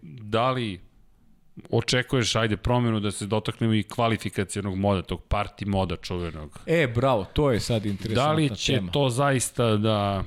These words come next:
Speaker 1: poremeti stvari? Binotto kaže da veruje da će to promeniti poredak.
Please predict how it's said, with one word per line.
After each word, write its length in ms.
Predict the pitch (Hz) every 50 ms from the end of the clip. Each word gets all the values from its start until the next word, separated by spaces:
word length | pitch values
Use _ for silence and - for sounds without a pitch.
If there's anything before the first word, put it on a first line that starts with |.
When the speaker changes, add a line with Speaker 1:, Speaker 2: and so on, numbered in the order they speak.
| - -
Speaker 1:
poremeti 460 | - 120 113 113 113 113 110 - 104
stvari? 280 | - - 110 107 104 101
Binotto 440 | 95 104 113 117 131 139 135 - 120
kaže 300 | - - 127 123 120 123
da 100 | 113 110
veruje 360 | 104 113 117 120 117 113 107
da 120 | 101 101 95
će 200 | - - 107 -
to 500 | - - 120 110 107 107 104 101 98 92 - - - - - -
promeniti 580 | 120 127 127 131 123 120 120 120 110 - 110
poredak. 680 | - - 101 95 87 90 80 78 - - - - - -